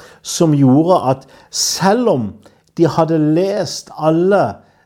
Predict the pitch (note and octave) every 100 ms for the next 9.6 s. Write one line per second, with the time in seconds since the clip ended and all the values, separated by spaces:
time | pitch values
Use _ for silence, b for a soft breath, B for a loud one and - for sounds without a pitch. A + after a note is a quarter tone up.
0 | b - B2+ C3 C#3+ D#3 D#3 - D3+ D3+
1 | F#3 - D#3 C3+ C3+ - C#3 F3 F#3 C3
2 | G#2+ E3 G3 G3+ E3+ D#3 E3 - - D3+
3 | - F3 G#3 A#3 A#2+ C#3 C3 D#3 D3 C3
4 | B B G#2+ C#3+ C#3+ D3 C#3+ D3+ D#3+ -
5 | C#3+ C3+ B2+ C3+ C#3 - C#3 D3 - D#3
6 | D3 G2+ F2+ _ b b b b b b
7 | b _ _ - - F3+ C#3+ D3 F3+ C4
8 | - D#3+ C3 - C#3 C3+ B2 D3 C#3 C#3
9 | E3+ F3+ B2 - - -